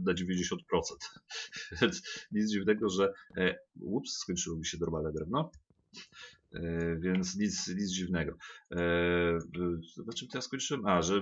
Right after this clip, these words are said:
proszę, kurczę, akacja, cholercia. To weźmy tutaj, a tu jest pełno. Tu jest pełno. Kurka,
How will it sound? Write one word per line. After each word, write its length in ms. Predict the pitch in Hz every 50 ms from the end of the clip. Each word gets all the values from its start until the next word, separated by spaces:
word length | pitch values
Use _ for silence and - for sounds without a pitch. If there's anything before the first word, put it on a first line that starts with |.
| 92 92
proszę, 440 | - 117 110 - - 127 - - 87 - - - _ _ _ - - _ _ _
kurczę, 280 | - 90 - - - -
akacja, 460 | - - 110 - - 117 - - - - - _ - -
cholercia. 480 | 82 82 85 80 - - 98 - - - _ _ _ _ - _ _ _ _
To 100 | - 90
weźmy 220 | 85 80 - - -
tutaj, 260 | - - - - - - 78
a 20 | 78
tu 140 | - - 82
jest 140 | 80 -
pełno. 500 | - 85 82 78 78 82 87 104 113 - - - - - - - - - _ _ _
Tu 60 | -
jest 160 | 135 107 - -
pełno. 520 | 98 101 104 110 120 127 135 139 135 - -
Kurka, 1500 | - - 131 156 165 165 156 143 135 127 123 120 113 110 107 104 98 92 92 92 85 82 82 82 80 - - 82 71